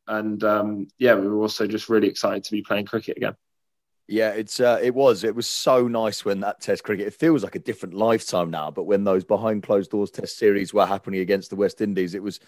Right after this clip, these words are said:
Speaker 2: so, so welcome. I was like, "Right, well, that's my next five days of lockdown sorted. I don't have to leave the sofa." <laughs> Perf-. Uh, Finney, I wanna touch on something there, 'cause Jack mentioned he's taken his golf clubs out to Australia. By the way, be very careful, Jack. I've just come back from Spain. I've lost my nine iron and my eight iron's bent in half. So make sure you look after those clubs.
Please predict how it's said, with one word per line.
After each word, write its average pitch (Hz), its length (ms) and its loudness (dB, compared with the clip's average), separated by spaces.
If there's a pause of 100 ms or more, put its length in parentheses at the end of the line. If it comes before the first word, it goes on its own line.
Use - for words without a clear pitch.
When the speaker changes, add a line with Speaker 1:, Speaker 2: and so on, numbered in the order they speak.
(240)
Speaker 2:
so, 120 640 4
so 117 320 4
welcome. 110 420 2
I 95 60 -4
was 98 100 -2
like, 101 140 -4
"Right, 127 200 0
well, 92 120 -6
that's 123 160 -2
my 117 80 -6
next 113 240 -6
five 117 320 0
days 113 300 0
of 101 80 -10
lockdown 104 500 -6
sorted. 131 380 -2
I 92 60 -4
don't 107 120 -4
have 101 120 -8
to 113 60 -4
leave 113 200 0
the 101 80 -8
sofa." 127 380 -2
<laughs> - 20 -8
Perf-. - 360 2 (220)
Uh, 190 140 6
Finney, 240 200 4
I 190 60 8
wanna 233 160 6
touch 202 260 0
on 180 60 -6
something 143 200 -2
there, 160 160 6
'cause 131 180 -6
Jack 196 220 -2
mentioned 139 420 -4 (420)
he's 120 140 -4
taken 139 260 6
his 127 100 0
golf 139 280 4
clubs 120 240 2
out 120 180 2
to 117 80 -4
Australia. 117 400 0
By 131 180 2
the 123 80 0
way, 123 120 2
be 120 120 -4
very 120 220 -2
careful, 117 320 -4
Jack. 101 240 -8
I've 113 80 -14
just 120 140 -8
come 117 120 -4
back 110 200 2
from 107 120 -10
Spain. 107 360 2
I've 98 100 -4
lost 117 240 -2
my 113 60 -2
nine 113 340 -2
iron 92 180 -2
and 98 80 -8
my 107 160 0
eight 117 220 0
iron's 104 220 -2
bent 101 240 0
in 101 100 -6
half. 101 300 -2
So 101 100 -10
make 107 180 -4
sure 117 140 -4
you 107 80 0
look 104 160 -2
after 107 220 0
those 98 160 -4
clubs. 98 280 -2